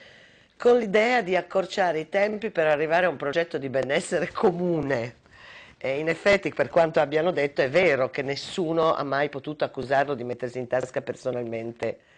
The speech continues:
eh, una lira. Eh, molti, e, e probabilmente hanno ragione, fanno però, ehm, eh, fanno notare che di lì si sviluppa poi tutto un sistema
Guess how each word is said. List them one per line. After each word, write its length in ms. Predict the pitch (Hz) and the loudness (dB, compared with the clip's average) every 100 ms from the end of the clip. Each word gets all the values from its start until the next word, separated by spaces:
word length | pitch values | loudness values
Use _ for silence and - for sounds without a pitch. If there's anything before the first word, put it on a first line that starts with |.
| _ _ _ - | _ _ _ -6
eh, 600 | 110 104 98 87 82 82 | -4 -2 -4 -4 -6 -8
una 240 | 127 113 98 | -8 -6 -8
lira. 320 | 73 - - - - - - - - _ | -12 -20 -20 -20 -20 -20 -20 -20 -20 _
Eh, 240 | - 180 165 | 2 4 4
molti, 1300 | 208 269 320 185 156 143 139 135 131 131 127 127 123 | 4 2 0 -2 -2 -2 -4 -6 -6 -6 -6 -4 -4
e, 160 | 127 - | -4 -6
e 120 | 117 | -10
probabilmente 680 | 110 101 117 120 127 135 131 | -8 -4 -4 -4 -4 -4 -2
hanno 160 | 131 | 0
ragione, 340 | 165 151 160 160 | 0 2 0 0
fanno 360 | 127 120 123 | -2 -2 -2
però, 460 | 117 131 143 101 - _ _ _ _ _ | -2 2 2 0 -6 _ _ _ _ _
ehm, 880 | 120 117 113 104 101 95 78 92 - - - - - | -2 -2 -4 -6 -10 -10 -12 -12 -16 -18 -20 -20 -16
eh, 340 | - 53 - - 50 - - 85 - | -14 -14 -16 -16 -20 -18 -16 -16 -16
fanno 280 | - 135 131 | -8 -4 -2
notare 560 | 135 165 143 127 143 143 | 0 2 2 2 0 0
che 160 | 147 | -4
di 160 | 135 175 | -2 -4
lì 180 | 151 190 | -4 -4
si 160 | - | -8
sviluppa 420 | 127 160 165 - | -8 -2 -2 -2
poi 240 | 117 165 160 | 0 0 0
tutto 300 | 185 - 156 | -6 -4 -2
un 120 | 175 | -2
sistema 720 | - 151 - 156 139 120 120 | -6 -10 -4 0 0 0 -6